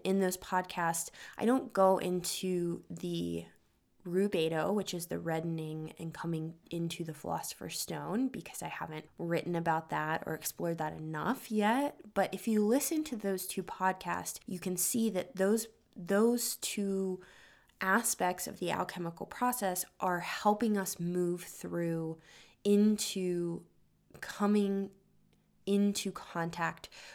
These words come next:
with the psychological Philosopher's Stone. The Nigredo process, the process of confronting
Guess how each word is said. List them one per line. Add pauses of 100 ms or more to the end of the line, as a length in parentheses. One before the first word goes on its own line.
(100)
with
the
psychological
Philosopher's
Stone. (500)
The
Nigredo
process,
the
process
of
confronting